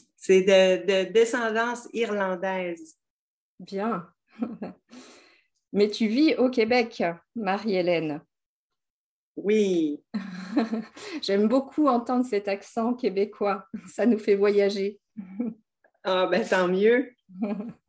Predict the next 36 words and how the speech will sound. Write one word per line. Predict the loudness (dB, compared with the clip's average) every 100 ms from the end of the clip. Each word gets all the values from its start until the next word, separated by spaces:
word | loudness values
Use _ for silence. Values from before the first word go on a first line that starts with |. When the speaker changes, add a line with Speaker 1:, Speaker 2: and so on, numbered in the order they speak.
| -6
Speaker 1:
L'inverse | -2 0 2 4 4 2
est | 0 0
vrai | 0 -6
pour | -4 -6
nous | -4 -6
aussi, | -8 -8 -12 -10
quand | -6 -6 -2
on | -2
a | -2 0
la | 0
chance | 0 0 0 2
de, | 4 4 2 2
de, | 0 0 -2 -6 0 0
<laughs> | 0 -2 -2 -2 -8 _ -20 -20 -20 _ _
de, | 0 0 0
de | -2
se | -2
rencontrer | 0 0 0 -2 -2
avec, | -2 -2 -4 -4
euh, | -6 -4
des | -6 -6
artistes, | -8 -10 -8 -8 -2 0
euh, | 2 0 -2 -2
de | 0
la | 0
France, | 0 -6 -6 -4
par | -6 -4
exemple, | -6 -4 -6 -8
puis | -2 0 0 0
de | 0
la | -2
francophonie. | -2 -10 -6 -6 -4 -2 -2 -2 -6 -8 -12 _ _ _ _ _
Ça | _ -8
fait | -8 -6 -6
toujours, | -4 -4 0 0 0 -2
euh, | -4 -4 -6